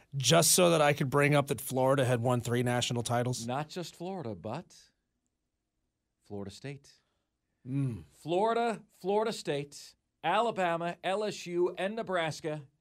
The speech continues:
Speaker 2: The only programs in college football, my friends, that have won national championships,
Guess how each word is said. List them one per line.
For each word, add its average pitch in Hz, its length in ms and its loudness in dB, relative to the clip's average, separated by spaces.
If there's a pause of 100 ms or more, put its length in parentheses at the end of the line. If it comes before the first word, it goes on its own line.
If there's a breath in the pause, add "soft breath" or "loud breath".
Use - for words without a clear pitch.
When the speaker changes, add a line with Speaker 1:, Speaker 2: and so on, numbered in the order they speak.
(840)
Speaker 2:
The 165 160 4
only 240 300 2
programs 180 720 0
in 135 120 -4
college 214 400 2
football, 180 420 2
my 131 180 0
friends, 165 640 -4 (260)
that 165 140 2
have 170 160 0
won 185 600 0
national 190 520 -2
championships, 156 1000 -4